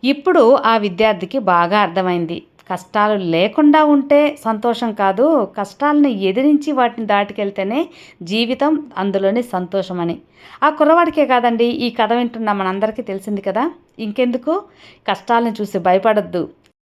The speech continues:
సంతోషాన్ని చూసి పొంగిపోవద్దు. అన్నీ సమానమే, ఏది నిరంతరం కాదని చెప్పి మనం దాటుకుంటూ వెళ్తూ ఉంటే జీవితం ఎప్పుడు కూడా ఆనందంగా ఉంటుంది.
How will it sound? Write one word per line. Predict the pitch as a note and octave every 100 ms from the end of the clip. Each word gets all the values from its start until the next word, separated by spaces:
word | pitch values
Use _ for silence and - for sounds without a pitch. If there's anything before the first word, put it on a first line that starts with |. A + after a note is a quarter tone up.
| _ _ -
సంతోషాన్ని | C#4 C#4 D#4 C4+ C4 A#3 A3+
చూసి | G#3 C#4+
పొంగిపోవద్దు. | A#3+ A3 A3 G#3+ G3+ F#3 E3 E3+ -
అన్నీ | F3+ G3 A3+
సమానమే, | A#3 G3+ G3+ G3 G3+ F#3+
ఏది | D#3+ G#3+ A#3+ D4+
నిరంతరం | B3+ A#3+ C4+ C#4 C#4
కాదని | C4 A#3 A#3 A3
చెప్పి | G#3+ G#3 C4 D4 B3+
మనం | G#3 G3+
దాటుకుంటూ | F#3+ F#3 G#3 G#3 G3
వెళ్తూ | F#3 F3+ F#3
ఉంటే | F3+ E3+ B3
జీవితం | F3+ F3+ F#3 F#3
ఎప్పుడు | A#3 A#3 _ - E4
కూడా | D#4 A3 G3+ A#3+
ఆనందంగా | G3+ G3 F#3+ F#3 F#3
ఉంటుంది. | F3 F3 F3 D#3+